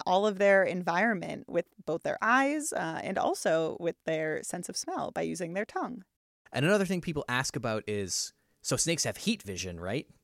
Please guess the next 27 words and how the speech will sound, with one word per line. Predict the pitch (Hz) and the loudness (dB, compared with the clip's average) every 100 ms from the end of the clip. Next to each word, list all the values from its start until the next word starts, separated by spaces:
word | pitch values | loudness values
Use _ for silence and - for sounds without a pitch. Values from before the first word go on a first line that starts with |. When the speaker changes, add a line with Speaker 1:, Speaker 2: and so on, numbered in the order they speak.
| _ | _
Speaker 2:
And | 143 | 0
that's | 151 156 - | 2 0 -4
true | - - 240 | -4 -4 -4
for | - 139 | 0 -2
some | - - 196 233 | 0 0 0 0
snakes. | - - 90 90 | 0 -2 -4 -6
They | - 110 | -6 -2
have | 123 113 - _ | -2 -2 -8 _
heat | - 160 | -8 -8
pits | - 165 - - | -2 -4 -2 -6
that | 110 | -4
can | - | -4
actually | 110 - 110 104 | -4 -4 -4 -2
sense | - - 113 104 - - - - | 0 0 0 -2 -4 -6 -14 -4
the | 104 | 0
body | 104 113 120 | 2 0 -2
heat | - 113 - | -6 -6 -4
of | 104 - | -10 -6
prey | - 143 107 | 0 0 0
to | - | -6
be | 98 | -6
able | 95 | -6
to | 92 | -6
pick | 104 | -8
it | 92 | -8
up | 92 | -6
better. | 110 113 | -4 -6